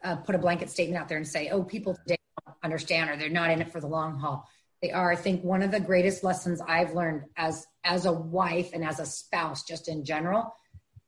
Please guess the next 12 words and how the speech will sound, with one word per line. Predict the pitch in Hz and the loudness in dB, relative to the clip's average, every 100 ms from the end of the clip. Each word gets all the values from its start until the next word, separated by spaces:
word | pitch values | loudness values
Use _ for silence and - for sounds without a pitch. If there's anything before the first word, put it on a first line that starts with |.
| 190 | 0
um, | 175 160 151 | 2 2 2
and | 185 | 2
it | 185 | 2
could | 208 190 | 0 2
go | 185 | 2
for | 180 196 | 4 2
husbands | 165 151 156 160 | 0 0 -2 -2
or | 165 | 0
wives, | 156 160 147 | 0 0 2
I | 165 | 0
believe, | 170 190 214 240 - _ _ - | 2 2 2 0 -4 _ _ 2
is | 196 180 | 8 8